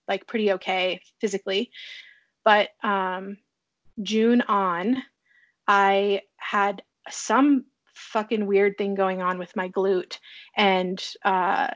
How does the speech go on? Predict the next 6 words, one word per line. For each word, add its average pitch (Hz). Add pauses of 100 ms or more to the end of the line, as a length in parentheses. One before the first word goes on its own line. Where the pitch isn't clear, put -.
(460)
was 214
in 208 (400)
pain 214 (500)
basically 220
twenty-four 190
seven 214